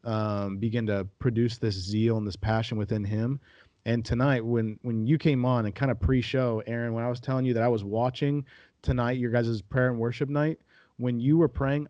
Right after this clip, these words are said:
I literally, and I told you, like, message my wife, ask her, I literally cried, um, because, so Mike, you were saying, like, the pa-, like, um, like, you see, um, like, um,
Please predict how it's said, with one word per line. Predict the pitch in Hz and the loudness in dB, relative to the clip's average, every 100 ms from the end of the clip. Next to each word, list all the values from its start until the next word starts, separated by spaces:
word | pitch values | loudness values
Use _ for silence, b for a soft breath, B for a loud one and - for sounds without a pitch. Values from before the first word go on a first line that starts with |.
| _ | _
I | 127 | 0
literally, | 147 147 151 143 139 131 | 4 4 4 4 0 -4
and | 113 | -6
I | 113 | -4
told | 143 135 | -2 -2
you, | 117 113 131 | 0 -2 -4
like, | - 120 107 | -6 -4 -2
message | 110 147 151 147 | 0 0 0 -2
my | 143 | 0
wife, | 131 120 120 | 0 0 -2
ask | 120 123 | -4 -4
her, | 95 | -6
I | 117 | 0
literally | 147 135 104 | 4 2 0
cried, | 92 113 107 90 92 b b b b | -6 -6 -6 -6 -10 b b b b
um, | 117 120 117 | -4 -2 -2
because, | 113 120 135 123 110 - _ _ _ _ | -2 0 0 0 -4 -14 _ _ _ _
so | 135 151 131 120 | -6 0 0 0
Mike, | 117 135 - | 0 0 2
you | 139 | 0
were | 131 | 0
saying, | 139 131 127 | 0 -2 -2
like, | 117 104 | -4 -4
the | 110 | -6
pa-, | - 127 | -6 -6
like, | 123 110 95 b b b b | -2 -4 -4 b b b b
um, | 123 123 113 107 101 110 - | -4 -2 0 -2 -4 -8 -6
like, | 123 117 120 | -4 -2 -2
you | 117 | -4
see, | - - 160 160 156 143 123 | -4 0 4 6 4 0 -4
um, | 135 127 120 113 110 107 117 | 0 2 2 -2 -4 -6 -4
like, | 117 110 - - | -2 -2 -4 -12
um, | 123 110 104 98 95 | -8 -4 -4 -4 -8